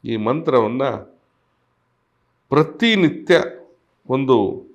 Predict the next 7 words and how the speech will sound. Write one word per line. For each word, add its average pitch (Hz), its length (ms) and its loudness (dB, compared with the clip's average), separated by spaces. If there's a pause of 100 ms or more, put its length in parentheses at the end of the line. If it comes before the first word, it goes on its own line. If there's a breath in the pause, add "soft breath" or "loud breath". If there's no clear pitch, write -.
(300)
ಹನ್ನೊಂದು 170 600 0
ಬಾರಿ 120 340 -2
ಹೇಳ್ತಾ 104 500 -8 (640)
ಇಪ್ಪತ್ತೊಂದು 147 800 -2
ದಿನಗಳ 101 300 -4
ಕಾಲ 117 200 -10
ಮಾಡಿ. 123 420 -16